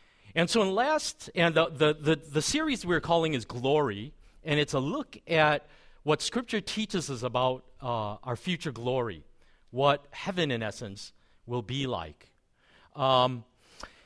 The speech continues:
in last week's message, I talked about what a hazy and distorted picture of heaven that many of us have. Uh, Hollywood has given us its own image of heaven,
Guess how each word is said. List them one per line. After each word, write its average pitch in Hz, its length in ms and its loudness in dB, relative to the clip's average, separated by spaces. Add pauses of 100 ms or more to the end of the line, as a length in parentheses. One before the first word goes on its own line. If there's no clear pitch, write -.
(160)
in 233 140 6
last 294 400 4
week's 269 260 0
message, 180 500 4
I 170 140 6
talked 262 480 -2
about 170 500 4
what 175 180 4
a 147 60 2
hazy 175 600 0
and 143 120 0
distorted 135 520 -4
picture 117 480 -8 (320)
of 120 140 -4
heaven 131 400 -2
that 107 260 -6
many 120 320 0
of 107 100 -4
us 107 140 -8
have. 107 400 -8 (840)
Uh, 131 140 0
Hollywood 196 880 6 (240)
has 156 180 2
given 190 280 4
us 185 180 4
its 151 160 0
own 175 320 6
image 190 300 4
of 180 140 6
heaven, 190 520 0